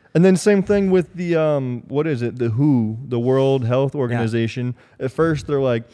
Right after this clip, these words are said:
Speaker 1: "Oh, it spreads through surfaces." And they're like, "Oh,
Speaker 2: Yeah.
Speaker 1: no, it's not likely it spreads through surfaces." And
Speaker 2: Yeah.
Speaker 1: then they're saying, "Asymptomatic people are contagious." And now they're like, "Asymptomatic people are not contagious." And it changes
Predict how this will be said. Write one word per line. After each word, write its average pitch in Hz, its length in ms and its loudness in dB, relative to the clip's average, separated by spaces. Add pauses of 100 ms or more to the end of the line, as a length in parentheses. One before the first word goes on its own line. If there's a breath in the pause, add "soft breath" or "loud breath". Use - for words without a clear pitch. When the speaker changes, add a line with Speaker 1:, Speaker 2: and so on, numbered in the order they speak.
(200 soft breath)
Speaker 1:
"Oh, 190 200 0
it 139 60 -4
spreads 156 360 -4
through 165 200 -4
surfaces." 147 560 -6
And 110 80 -10
they're 113 100 -4
like, 135 140 -4
"Oh, 202 200 0
Speaker 2:
Yeah. 180 60 -4
Speaker 1:
no, 196 200 2
it's 127 220 -4
not 139 420 -4
likely 160 340 -2
it 156 60 -6
spreads 160 380 -6
through 175 140 -8
surfaces." 131 560 -6
And 113 100 -4
Speaker 2:
Yeah. 127 40 -2
Speaker 1:
then 135 80 -2
they're 139 120 0
saying, 143 340 -2 (320 loud breath)
"Asymptomatic 180 880 -2
people 185 300 -4
are 143 100 2
contagious." 143 640 -2
And 123 80 -6
now 131 140 0
they're 127 140 0
like, 113 200 -2 (300 loud breath)
"Asymptomatic 180 840 0
people 180 320 -2
are 117 160 2
not 160 360 -2
contagious." 165 640 -4
And 131 160 -4
it 131 100 -4
changes 135 420 -4